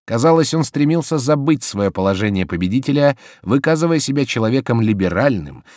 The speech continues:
без предрассудков и с широкими взглядами, причем охотно шутил над некоторыми забавными реквизициями.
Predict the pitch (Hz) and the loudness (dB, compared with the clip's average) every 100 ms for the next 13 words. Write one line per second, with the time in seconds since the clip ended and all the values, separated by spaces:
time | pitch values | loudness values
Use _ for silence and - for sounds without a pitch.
0 | _ 113 151 - 139 123 110 - 139 156 | _ 0 0 0 -2 0 -2 0 -2 -4
1 | - - - - - 98 107 120 147 151 | -6 -6 -4 -4 -2 -2 -2 0 -2 -2
2 | 175 208 123 80 64 - _ _ _ - | 0 0 0 -4 -10 -20 _ _ _ -4
3 | 135 202 208 - 151 208 220 170 - 147 | 0 2 0 0 -2 -2 -4 -6 -2 -2
4 | 180 190 135 117 113 147 156 156 147 127 | 0 0 2 0 0 -2 -2 -2 0 0
5 | 104 85 98 95 92 87 82 82 71 64 | 0 0 -2 0 0 -2 -4 -10 -10 -14
6 | - - - - | -14 -16 -18 -20